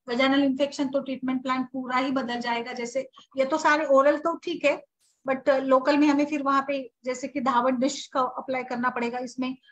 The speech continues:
आप त्रिफला तो है, फिर पंचवल्कल का भी बहुत सुंदर है रोल इसमें। तो वहां पे तिक्तरस सेम तरीके से जो स्त्राव है इसका शोषण कर देता है और infections भी कम होते हैं, तो वहां पे थोड़ा सा अलग विचार करना पड़ेगा। But बाकी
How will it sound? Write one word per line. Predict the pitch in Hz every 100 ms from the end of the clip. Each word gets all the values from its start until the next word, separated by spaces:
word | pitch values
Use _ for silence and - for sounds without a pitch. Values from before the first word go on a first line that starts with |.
| _
आप | 254 247
त्रिफला | 254 240 254 254
तो | 269
है, | 262 247 247
फिर | 262 -
पंचवल्कल | 262 269 320 285 277 294 285
का | 285 240
भी | 233 320
बहुत | 269 254 285 -
सुंदर | 254 240
है | 247 302 _ _ _ 240
रोल | 240 269
इसमें। | 262 240 277
तो | 285 247 -
वहां | 233
पे | 247
तिक्तरस | 262 262 - 254 254 - - -
सेम | 247 - 262
तरीके | 262 254 247 247
से | 247 254 254 - _ _ _
जो | 262
स्त्राव | - - 277 285 294
है | 294
इसका | 247 - 302
शोषण | 311 269 254 294
कर | 294 254
देता | 233 233 240
है | 247 294 _ _ _
और | 247 247
infections | 254 294 285 285 262
भी | 277
कम | 269 247
होते | 254 233 240
हैं, | 254 269 _ _ _ -
तो |
वहां | 254 285
पे | 269 277
थोड़ा | 285 262 262
सा | 320
अलग | 302 285 311
विचार | 285 - 233
करना | 233 214 208
पड़ेगा। | 202 208 220
But | 220 247 269
बाकी | 240 233 311 311 339 330